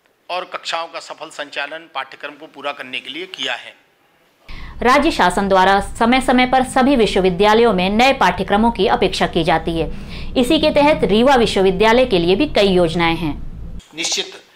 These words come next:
Speaker 1: योजनाएं बन रही हैं। मध्य प्रदेश शासन के द्वारा भी अपेक्षाएं की जा रही हैं कि विश्वविद्यालयों को नए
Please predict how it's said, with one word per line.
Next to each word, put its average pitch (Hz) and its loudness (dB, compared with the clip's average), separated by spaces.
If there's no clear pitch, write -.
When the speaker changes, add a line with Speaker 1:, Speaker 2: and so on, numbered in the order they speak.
Speaker 1:
योजनाएं 180 -6
बन 151 -14
रही 165 -14
हैं। 160 -16
मध्य 160 -10
प्रदेश 175 -8
शासन 180 -8
के 185 -14
द्वारा 175 -4
भी 185 -10
अपेक्षाएं 180 -10
की 160 -20
जा 160 -8
रही 170 -10
हैं 175 -16
कि 180 -18
विश्वविद्यालयों 165 -12
को 170 -20
नए 165 -8